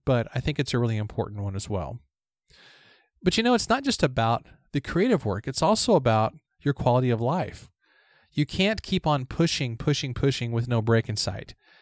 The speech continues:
We artists and creatives are really prone to burning ourselves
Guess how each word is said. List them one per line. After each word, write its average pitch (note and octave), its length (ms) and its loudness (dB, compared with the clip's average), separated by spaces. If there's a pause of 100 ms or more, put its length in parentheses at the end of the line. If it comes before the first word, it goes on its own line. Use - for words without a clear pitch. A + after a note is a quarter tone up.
(160)
We G3 180 6
artists D#3 440 4
and C3 120 -2
creatives A#2+ 600 2 (100)
are A#2+ 180 2
really E3+ 320 4
prone A#2 440 0 (260)
to B2+ 100 -2
burning D#3 400 4
ourselves B2+ 480 0